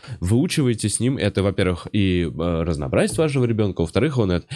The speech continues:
и появляются такие родители и такие школьники, которые невероятно это задрачивают, что у него просто как фотографическая память, понимаешь, что он уже привык маме от-, а, кра-, э, кричать:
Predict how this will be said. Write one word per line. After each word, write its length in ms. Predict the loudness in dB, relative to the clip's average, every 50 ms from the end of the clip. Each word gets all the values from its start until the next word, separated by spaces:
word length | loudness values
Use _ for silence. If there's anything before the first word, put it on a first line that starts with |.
| -10 -2 0
и 80 | 0
появляются 500 | 2 2 2 2 2 2 0 0 -2 -2
такие 460 | 0 0 -2 0 0 0 0 0 0
родители 500 | 0 0 0 0 -2 -2 -2 -2 -2 0
и 60 | 0 0
такие 280 | -2 -2 0 0 0 0
школьники, 500 | 0 0 0 0 2 0 0 -2 -2 -4
которые 320 | -2 0 0 0 0 -2 -4 -16 -20 -20 -20 -10 _
невероятно 800 | -2 0 2 2 2 2 2 2 2 2 2 0 -2 -2 -4 -6
это 220 | -6 -2 -2 0
задрачивают, 600 | 2 2 2 4 2 2 0 0 0 0 0 0 0
что 120 | -2 -2
у 60 | 0
него 120 | 0 0 0
просто 380 | 0 0 0 0 -2 -4 -4
как 160 | -2 -2 -4
фотографическая 800 | -4 -6 -4 -2 0 0 0 0 0 -2 -2 -2 -6 -2 -2 -2
память, 420 | 0 _ 0 0 0 -2 -6 -6 -6
понимаешь, 360 | -4 -2 0 2 2 0 0
что 200 | 0 -2 -2 -2 -2 -6 -2 0
он 120 | 2 2
уже 200 | 2 2 0 0
привык 360 | 0 0 0 2 0 0 0 0
маме 220 | 0 0 2 0
от-, 140 | -2 -2 -4 -4
а, 220 | -2 0 0 0 0
кра-, 260 | 0 0 -2 -2 -2 -6 -8 -10 -8 -2
э, 260 | 0 0 0 0 0
кричать: 360 | 0 0 0 0 0 -2 -2